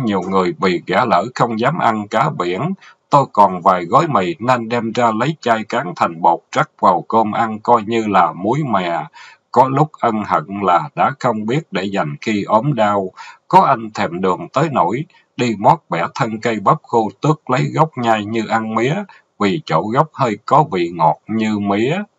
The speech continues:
Riêng phần tôi, hàng ngày vẫn cứ đi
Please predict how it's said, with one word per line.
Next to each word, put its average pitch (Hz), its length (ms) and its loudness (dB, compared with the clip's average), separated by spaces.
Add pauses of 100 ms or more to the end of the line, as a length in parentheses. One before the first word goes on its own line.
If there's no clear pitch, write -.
(680)
Riêng 113 280 0
phần 85 320 0
tôi, 98 440 2 (440)
hàng 110 260 0
ngày 101 220 2
vẫn 95 300 0 (100)
cứ 175 140 4
đi 135 200 2